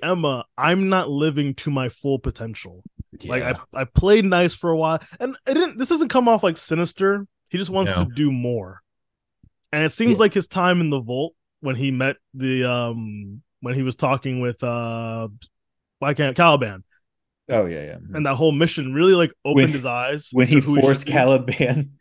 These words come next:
Speaker 2: <laughs> to be part of a science experiment that he didn't agree to.
Speaker 1: You know what? It's like he had that little voice that, uh, Beast doesn't have.
Speaker 2: Yeah.
Speaker 1: Where he's like, "Am I going to, am I becoming the bad guy? I don't think I like this feeling."
Speaker 2: And that's,
Speaker 1: So
Speaker 2: and that's crazy 'cause this letter is also reading like,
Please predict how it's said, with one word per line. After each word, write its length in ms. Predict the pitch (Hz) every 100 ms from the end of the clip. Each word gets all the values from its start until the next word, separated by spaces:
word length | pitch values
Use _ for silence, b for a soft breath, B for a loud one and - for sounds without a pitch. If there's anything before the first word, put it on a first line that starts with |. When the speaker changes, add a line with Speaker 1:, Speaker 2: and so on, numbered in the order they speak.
| _
Speaker 2:
<laughs> 180 | _ -
to 80 |
be 220 | 120 120 117
part 240 | 117 117
of 100 | 113
a 60 | 117
science 380 | - 101 110
experiment 500 | 127 120 135 127 135 120
that 100 | 101
he 100 | 101
didn't 400 | 113 110 107 -
agree 300 | 104 95 98
to. 300 | 117 127 139 - _ _ _ _
Speaker 1:
You 300 | - - 202
know 120 | 208 220
what? 140 | 226
It's 160 | 180 -
like 180 | 214
he 140 | - 220
had 280 | 156 185 180
that 120 | 160
little 260 | 160 170 135
voice 360 | 127 147 151 -
that, 220 | 131 127
uh, 140 | 123 117
Beast 340 | 101 131 -
doesn't 280 | 120 123 147
have. 260 | 151 170 185 _ _ _
Speaker 2:
Yeah. 340 | 120 113 98 101 _ _ _ _
Speaker 1:
Where 160 | 131 156
he's 100 | 160
like, 160 | 170 165
"Am 100 | 214
I 100 | 440 175
going 380 | 160 170 165
to, 180 | - 160 -
am 140 | 196
I 200 | 247 370
becoming 720 | 339 262 - 180 190 190 185
the 100 | 151
bad 320 | 113 117 139
guy? 420 | 143 151 156 156 160 _ _ _ - -
I 140 | 240
don't 160 | 220 175
think 140 | 165
I 20 |
like 180 | 151 139
this 180 | 123 -
feeling." 400 | 127 110 95 98
Speaker 2:
And 140 | 135 151
that's, 160 | 165
Speaker 1:
So 80 | 175
Speaker 2:
and 120 | 139
that's 160 | 151 151
crazy 380 | 175 185 151 131
'cause 160 | 131
this 180 | 131 123
letter 300 | 139 175 165
is 120 | 131
also 400 | - 120 131 139
reading 380 | 113 117 117 107
like, 480 | 98 92 90 87 -